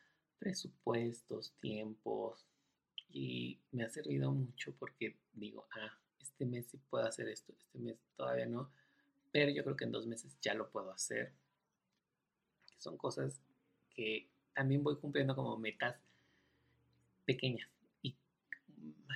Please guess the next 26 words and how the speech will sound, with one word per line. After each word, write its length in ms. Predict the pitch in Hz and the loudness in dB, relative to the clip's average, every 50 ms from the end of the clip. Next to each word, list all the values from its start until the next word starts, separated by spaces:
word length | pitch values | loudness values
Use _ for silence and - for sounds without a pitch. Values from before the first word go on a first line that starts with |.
| - - - - - | -6 -6 -8 -6 -4
a 40 | 120 | -2
lo 100 | 117 117 | -2 0
mejor 180 | 117 135 139 | 2 4 4
y 40 | 139 | 6
no 120 | 139 135 | 6 4
son, 300 | 135 135 135 123 127 - - | 4 2 0 0 0 -2 -2
no 80 | 135 120 | -2 -4
es 100 | 117 - | -4 -2
que 180 | - 143 131 | 0 0 0
sean 280 | 135 - - 131 120 120 | 0 0 -2 0 0 0
metas 240 | 117 113 120 - - | -2 -2 -2 -4 -4
pequeñas, 340 | - 123 - 110 113 113 - | -6 -4 -2 -2 -4 -4 -4
sino 240 | 117 113 - 131 | -8 -8 -8 -10
que 120 | - - 113 | -12 -10 -6
son 340 | - 113 113 113 113 123 135 | -4 -2 0 0 0 2 2
metas 360 | 123 113 - - 120 - - | 2 0 0 -4 -8 -10 -10
constantes. 720 | _ - 120 113 117 - - - 127 123 120 120 - - - _ _ _ _ _ - | _ -6 -4 -4 -2 -4 -2 0 0 0 0 -2 -6 -12 -18 _ _ _ _ _ -6
En 80 | - 127 | -4 -2
lugar 260 | 131 123 123 123 139 | 0 2 4 4 4
de 140 | 147 151 151 | 4 0 2
que 120 | - 120 | 2 2
haga 300 | 110 113 117 110 - - - | 2 2 0 -4 -4 -4 2
una 400 | 156 139 135 139 139 139 139 135 | 4 6 8 8 8 6 4 0
super 400 | - - - 147 - - 147 139 | -4 -4 -4 -4 2 2 2 2
acción 520 | 143 - - - 139 131 131 139 190 185 - _ _ _ _ _ _ | 2 -2 -4 -2 0 0 2 0 0 -2 -6 _ _ _ _ _ _
grandísima, 800 | - 147 113 113 135 139 131 127 123 - 131 123 131 135 - | -14 -4 0 0 2 2 2 0 -2 -4 -6 -6 -4 -6 -8